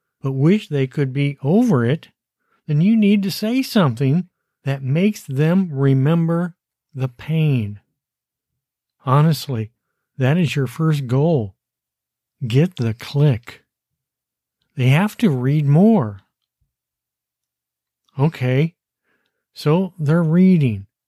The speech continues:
Now, what's next? Very similar to any relationship building emails, you want to tell them a story. Make them feel the pain. But they need to know you understand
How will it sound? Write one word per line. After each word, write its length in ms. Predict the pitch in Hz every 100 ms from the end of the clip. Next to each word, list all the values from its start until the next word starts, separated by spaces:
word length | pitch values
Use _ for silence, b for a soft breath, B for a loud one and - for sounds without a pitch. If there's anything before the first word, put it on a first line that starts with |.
| _ _
Now, 360 | 131 175 175 120
what's 380 | 117 151 170 -
next? 600 | 170 151 101 - - _ _ _ _ _ _ _ _ _ _ _ _ _ -
Very 320 | 120 156 202
similar 600 | 196 - 185 143 117 117
to 200 | 117 139 151
any 240 | 143 170 180
relationship 760 | 127 120 143 - 135 160 143
building 360 | 135 143 147 143
emails, 520 | 147 151 123 101 - _ _ _ _
you 180 | 135
want 200 | 143 147 135
to 100 | 131
tell 300 | - 139 143
them 240 | 139 131
a 60 | 120
story. 840 | - _ - 120 120 107 95 - _ _ _ _ _
Make 220 | 170 208
them 160 | 208 156
feel 420 | - 208 233 240
the 140 | 143 113
pain. 420 | - 107 98 101 _ _ _ _ _ _ _
But 120 | 147
they 120 | 175 170
need 280 | 190 208 -
to 80 |
know 320 | 151 151 165 170
you 220 | 160 147
understand 880 | 151 147 131 - 135 175 156 131